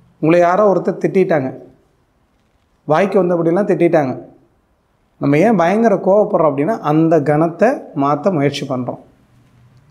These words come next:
யாருனாலையுமே இழந்து போன நொடியை,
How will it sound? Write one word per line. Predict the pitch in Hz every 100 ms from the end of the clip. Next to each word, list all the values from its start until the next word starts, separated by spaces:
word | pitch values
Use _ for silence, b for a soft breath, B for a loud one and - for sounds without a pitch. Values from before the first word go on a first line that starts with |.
| -
யாருனாலையுமே | 147 165 226 220 180 156 139 151 240 - - _ _ _ _ _ _ _ _
இழந்து | 151 151 185 220 202
போன | 190 170 147
நொடியை, | 147 160 151